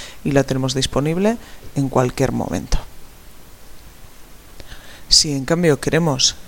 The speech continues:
la, que la copia de seguridad esté en nuestro ordenador, en nuestro pincho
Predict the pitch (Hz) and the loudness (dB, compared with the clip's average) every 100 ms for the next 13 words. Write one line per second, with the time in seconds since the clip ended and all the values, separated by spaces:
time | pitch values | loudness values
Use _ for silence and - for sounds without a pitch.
0 | - 135 131 - 135 - 131 123 123 151 | -4 2 2 2 -6 -2 0 2 2 6
1 | 160 151 - 156 156 160 165 120 - - | 6 6 4 2 0 4 6 6 4 -2
2 | 120 - - 151 123 - - - - - | 2 4 6 6 4 -6 -18 -18 -18 -10
3 | 123 120 123 - 123 120 117 117 123 147 | -4 0 0 0 0 2 2 2 6 6
4 | 127 131 - - 123 120 - 127 117 117 | 6 0 -12 -8 -6 -4 -2 0 2 0
5 | - 131 151 - - | -2 -2 0 0 -2